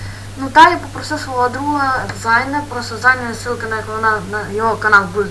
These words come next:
в описанні. Е, я забув так давно жити, вроді би. І от, я написав: якщо ти все для каналу робиш, то не будь накручок мені Дауном, який говорить, що це зробив мій друг. Але відео я про це говорив.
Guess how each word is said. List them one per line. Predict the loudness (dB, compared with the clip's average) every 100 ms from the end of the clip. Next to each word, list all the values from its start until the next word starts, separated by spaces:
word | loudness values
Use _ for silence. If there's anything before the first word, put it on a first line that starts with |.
| -6
в |
описанні. | -10 -2 4 6 6 2 -8 -10 -12 -12 -12 -12 -12 -12 -12 -8
Е, | -6
я | -4 -4
забув | -4 -4 -4
так | -6 0
давно | 0 0 -2
жити, | -4 -8 -6
вроді | -4 -4
би. | -4 -4 -4 -6 -12 -12 -12 -12 -12 -6
І | -2 0 4
от, | 4 2 -2 -4 -8 -10 -12 -4
я | 0
написав: | 0 -2 -4 -2 -2 -4 -12 -12
якщо | -10 -6 -6
ти | -6
все | -6 -8
для | -6 -4
каналу | -2 6 10 10 8
робиш, | 4 -2 -6
то | -4
не | -4
будь | -4 -6 -4
накручок | -4 -4 -6 -6 -8
мені | -8
Дауном, | -2 0 0 -4 -8
який | -4 -4
говорить, | -2 -4 -4 -8
що | -8 -4
це | -4
зробив | -4 -2 -4 -4
мій | -6
друг. | -6 -6 -6
Але | -4 -4
відео | -4 -6 -2 -2 -2 -8 -12 -2
я | 0
про | 0 -2
це | -4 -2
говорив. | 0 0 -2 -2